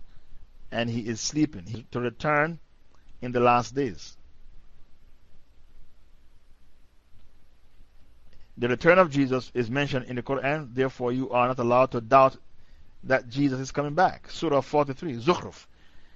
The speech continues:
verse sixty-one. Allah said, "وَإِنَّهُ لَعِلْمٌ لِلسَّاعَةِ." The return of Jesus is a sign before the day of judgment. He will return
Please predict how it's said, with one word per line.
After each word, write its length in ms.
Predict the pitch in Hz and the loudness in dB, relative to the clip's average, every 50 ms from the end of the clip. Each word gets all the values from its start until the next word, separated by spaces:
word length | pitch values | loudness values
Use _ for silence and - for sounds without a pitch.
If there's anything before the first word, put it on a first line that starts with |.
| - - - - | -20 -18 -14 -12
verse 360 | - 107 113 135 143 143 139 | -8 0 4 6 6 6 6
sixty-one. 460 | - - 147 - - 180 190 175 131 113 | 2 -4 -8 -4 -2 2 2 4 6 8
Allah 200 | 127 139 147 147 | 10 10 10 8
said, 120 | 139 127 | 8 6
"وَإِنَّهُ 460 | 135 123 151 175 175 165 151 147 143 | 4 4 4 4 2 2 2 4 4
لَعِلْمٌ 320 | 139 120 147 165 165 160 160 | 4 6 6 6 6 6 4
لِلسَّاعَةِ." 440 | 160 156 - - 202 - - - - - - - - - - - - - | 4 4 6 4 4 4 4 -2 -12 -20 -20 -20 -20 -20 -20 -18 -2 2
The 100 | 127 131 | 4 6
return 360 | 139 - - 180 180 202 214 | 6 4 8 8 8 10 10
of 140 | 214 185 131 | 8 6 4
Jesus 480 | 127 127 123 113 117 120 131 131 - - | 0 0 0 0 0 0 0 0 -2 -4
is 200 | - 127 120 123 | -4 -2 0 0
a 80 | 123 | 0
sign 500 | - - - 147 156 165 175 185 202 180 | -2 -2 0 2 4 6 6 4 4 2
before 380 | 160 175 - - 117 117 120 120 | -2 -4 -6 -4 -2 0 2 2
the 80 | 135 123 | 0 0
day 140 | 117 117 127 | 2 0 0
of 120 | 135 135 | 0 0
judgment. 380 | 156 196 208 214 135 87 - - - - - - - - - - - - - - - - - - - - | -2 -6 -6 -6 -10 -12 -14 -18 -20 -18 -16 -16 -14 -12 -12 -12 -14 -14 -18 -18 -18 -16 -14 -14 -14 -6
He 160 | - 165 160 | 0 2 4
will 260 | 160 160 151 151 143 - _ _ _ | 6 6 6 6 4 2 _ _ _
return 560 | - - - 180 180 175 175 180 190 202 190 | -12 -4 -2 0 2 2 2 2 2 0 -2